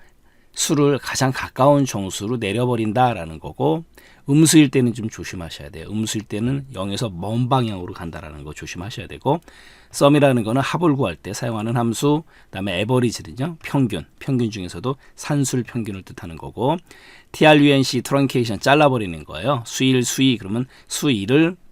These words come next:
무조건 내림해서 자릿수, 수이만큼 반환시키는 거고, 만약에 수이를 생략하게 되면 영으로 처리를 해요. 그러니까 소점은 무조건 잘라버리는 역할이다라는 거고,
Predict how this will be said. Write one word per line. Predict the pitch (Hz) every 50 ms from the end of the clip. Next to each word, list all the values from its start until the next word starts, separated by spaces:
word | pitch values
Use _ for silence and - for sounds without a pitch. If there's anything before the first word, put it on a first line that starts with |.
| _ -
무조건 | - 101 101 - 143 131 - 151 135 131
내림해서 | 101 90 95 104 101 98 95 85 76 - 85 87 107 139 180 165 - -
자릿수, | - - 104 110 104 - - 85 71
수이만큼 | - - - 131 123 123 117 104 95 - - 101 85
반환시키는 | - 92 90 90 90 90 - - - 95 87 82
거고, | 73 78 - - 123 117 107 - _ - - - - - -
만약에 | - 110 123 127 127 131 127
수이를 | - - - 147 135 123 127 123 123
생략하게 | - - 139 135 131 127 - 107 104 98
되면 | 82 82 92 123 123 95
영으로 | 82 76 82 98 120 131 139 139
처리를 | - - 131 107 101 82 82 78
해요. | 67 -
그러니까 | 95 113 104 - 113 - - - -
소점은 | - - - 147 143 135 - 120 120 120
무조건 | 101 - - 82 98 -
잘라버리는 | - 110 135 143 135 113 107 95 82 80 80
역할이다라는 | 78 71 - - - - 78 78 120 123 120 107 95 80 71 76 71
거고, | 60 65 65 - 127 147 170